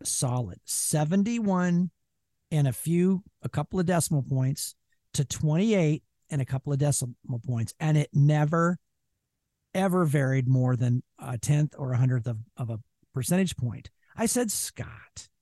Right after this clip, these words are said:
what is the chance of that? You're a computer guy. You're a stati-," he said, "Doug, there is no chance of that at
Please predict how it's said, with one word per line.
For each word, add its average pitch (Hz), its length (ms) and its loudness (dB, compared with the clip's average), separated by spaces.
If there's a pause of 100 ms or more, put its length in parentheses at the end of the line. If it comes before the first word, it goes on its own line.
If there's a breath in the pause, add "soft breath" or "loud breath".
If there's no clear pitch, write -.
(640)
what 214 340 -4
is 208 180 0
the 175 120 -2
chance 202 560 -2
of 147 180 -4
that? 123 260 -4
You're 190 280 0
a 220 60 -2
computer 202 540 -2
guy. 190 240 0
You're 190 220 2
a 175 40 0
stati-," 180 300 -4
he 180 160 4
said, 170 300 0
"Doug, 170 240 0
there 165 180 -2
is 151 160 0
no 175 640 0
chance 139 540 -2
of 131 140 -6
that 127 260 -4
at 139 180 -4